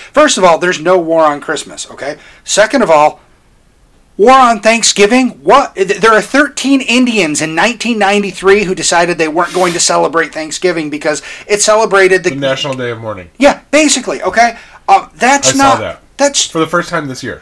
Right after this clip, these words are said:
Speaker 2: by the way.
Speaker 1: I, okay, I am liberal. I say Merry Christmas, and I've never thought about changing the name of Thanksgiving, and no, no, but nobody who ever has. But you know what, what happens now? I bet if you start looking at message boards and
Speaker 2: It's gonna
Speaker 1: comments,
Speaker 2: become a thing.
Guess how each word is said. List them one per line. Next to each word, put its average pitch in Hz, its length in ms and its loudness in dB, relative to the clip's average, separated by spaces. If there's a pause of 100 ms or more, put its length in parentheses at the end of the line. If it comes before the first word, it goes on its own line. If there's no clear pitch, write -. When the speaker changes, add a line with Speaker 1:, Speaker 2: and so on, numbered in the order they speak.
Speaker 2:
by 92 120 -10
the 92 40 -8
way. 76 140 -14 (180)
Speaker 1:
I, 294 240 -2 (360)
okay, - 300 -6
I 233 180 0
am 269 140 0
liberal. 262 460 0 (200)
I 202 120 4
say 226 260 0
Merry 220 300 0
Christmas, 208 580 -4
and 185 140 2
I've 185 240 2
never 196 420 0
thought 180 300 2
about 170 240 2
changing 160 460 -4
the 151 80 -6
name 156 220 -6
of 143 120 -8
Thanksgiving, 143 640 -6
and 139 160 -12
no, 131 180 -8
no, 165 400 -4
but 180 240 -2
nobody 180 540 0 (280)
who 196 260 -6
ever 175 320 2
has. - 500 -6 (460)
But - 180 0
you 185 120 -4
know 170 160 0
what, 185 260 -4
what 160 300 -6
happens 143 460 -6
now? 165 340 -4 (220)
I 143 100 -8
bet 139 200 -6
if 143 160 -12
you 156 60 -18
start 156 320 -4
looking 180 340 -4
at - 80 -8
message 131 460 -10
boards 143 320 -2
and 127 100 -2
Speaker 2:
It's 123 80 -12
gonna 143 120 -2
Speaker 1:
comments, 151 260 -6
Speaker 2:
become 131 80 -6
a 131 80 -4
thing. 110 220 -10